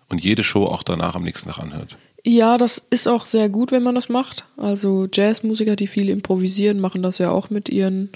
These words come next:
Speaker 2: Auftritten. Aber ich glaube, es würde mich so nerven, das zu tun, dass ich dann ganz aufhören würde.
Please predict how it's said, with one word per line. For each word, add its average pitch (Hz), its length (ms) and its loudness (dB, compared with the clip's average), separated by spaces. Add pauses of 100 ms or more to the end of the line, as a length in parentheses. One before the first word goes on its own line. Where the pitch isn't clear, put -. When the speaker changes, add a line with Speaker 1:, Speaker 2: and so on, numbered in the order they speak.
Speaker 2:
Auftritten. 208 640 -4 (520)
Aber 175 420 2
ich - 160 -4
glaube, 226 600 4 (420)
es - 200 -4
würde 202 180 4
mich 190 200 0
so 240 440 0
nerven, 196 540 0
das 175 160 -4
zu 175 120 -4
tun, 175 440 -2
dass - 180 -4
ich 190 120 -4
dann 175 260 -2 (160)
ganz 170 300 -4
aufhören 156 520 -4
würde. 160 340 -2